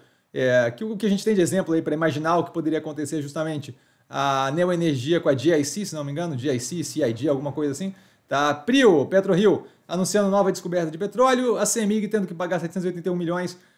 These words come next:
de, em acordo a fundos de previdência, tá? Resultados: a gente tem três aqui destacados: a Natura, com receita líquida em queda de dois vírgula oito por cento year on year, ebitda ajustado com crescimento de quarenta e um vírgula três por cento year on year, a margem de dez vírgula cinco por cento versus sete vírgula dois por cento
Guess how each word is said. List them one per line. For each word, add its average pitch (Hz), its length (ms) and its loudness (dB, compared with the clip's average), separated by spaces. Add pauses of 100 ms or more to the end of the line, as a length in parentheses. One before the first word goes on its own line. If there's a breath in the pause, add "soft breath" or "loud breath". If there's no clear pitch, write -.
(120 soft breath)
de, 143 140 -2
em 196 260 2
acordo 190 460 2
a 180 80 2
fundos 185 340 -2
de 175 80 -2
previdência, 160 800 -2
tá? 131 200 -4
Resultados: 190 520 2
a 190 40 2
gente - 120 -4
tem 170 300 -2 (880 soft breath)
três 214 260 6
aqui 170 160 -2
destacados: 151 600 0
a 147 40 0
Natura, 190 540 0 (320 loud breath)
com 190 140 2
receita 185 260 2
líquida 143 420 0
em 131 140 -8 (220)
queda 170 340 4
de 127 160 -2
dois 156 240 0
vírgula 156 200 0
oito 156 120 -6
por 147 160 -8
cento 147 220 -8
year 175 120 -2
on 185 60 -4
year, 214 180 2
ebitda 165 320 0
ajustado 160 340 -2
com 165 180 -10
crescimento 165 460 -4
de 147 60 -10
quarenta 160 300 -2
e - 20 0
um 165 40 -2
vírgula 151 180 0
três 160 180 -4
por - 120 -16
cento 143 160 -8
year 185 120 -4
on 190 60 -2
year, 208 260 0 (300 loud breath)
a 190 140 2
margem 185 500 2
de 147 140 -6
dez 156 400 2
vírgula 143 180 -4
cinco 151 220 -12
por 170 100 -14
cento 185 180 -4
versus 175 240 -2
sete 170 220 -2
vírgula 170 220 -2
dois 165 240 0
por 160 180 -8
cento 151 400 -6